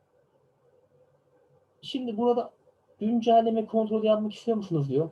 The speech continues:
Burada arkadaşlar bunu geçiyorum. Ee, beklenmedik şekilde çünkü daha önceki yüklediğim birisinde bu güncellemenin ötürü, e, arkadaki ana makineyle iletişimde sıkıntı çıkarmıştı vakti zamanında. O yüzden bunu geçiyorum arkadaşlar.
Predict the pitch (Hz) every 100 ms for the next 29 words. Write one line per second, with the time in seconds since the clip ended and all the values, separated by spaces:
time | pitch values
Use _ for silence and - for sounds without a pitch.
0 | _ - 226 240 233 220 208 202 196 196
1 | 202 208 208 - 202 233 190 _ _ _
2 | _ _ _ _ _ _ _ _ _ _
3 | - 139 143 143 127 90 95 139 175 175
4 | 214 208 202 202 185 190 185 180 175 160
5 | 175 185 170 175 175 175 170 180 175 165
6 | 151 165 139 143 165 170 160 175 175 196
7 | 190 156 156 214 _ _ _ _ _ _
8 | _ _ _ 120 143 147 139 - _ _
9 | _ _ _ _ _ _ 147 170 208 208
10 | 208 220 208 - - 156 208 196 185 180
11 | 190 214 214 160 170 185 - 208 208 -
12 | 170 185 - 117 110 107 110 110 - 127
13 | - - 151 175 170 170 175 165 147 147
14 | 151 175 135 104 98 107 107 - 175